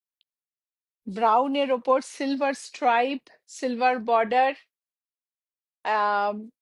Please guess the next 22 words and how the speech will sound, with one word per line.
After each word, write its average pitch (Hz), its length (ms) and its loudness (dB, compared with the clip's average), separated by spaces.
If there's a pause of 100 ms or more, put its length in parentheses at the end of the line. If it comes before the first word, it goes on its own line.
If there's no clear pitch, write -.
(100)
বাপ্তা 233 560 0
ব্লেন্ডেড 196 600 -8 (420)
ভাগলপুরি 202 480 -6
সিল্ক। 170 360 -12 (220)
ভীষণ 277 520 -6
সুন্দর, 247 400 -2
লাইট 233 400 -2
ওয়েট, 240 320 0
কমফোর্টেবল। 233 800 -2 (720)
আহ, 220 260 4
price 233 440 0
is 269 180 -6
seventeen 311 800 0
eighty-five। 269 760 -4 (840)
সতেরোশো 349 720 0
পঁচাশি 277 560 0
টাকার 247 520 2
এই 247 140 -4
ভাগলপুরি 233 540 -8
সিল্কগুলো 254 520 -6
বাপ্তা 220 460 -2
ব্লেন্ডেড। 214 560 -8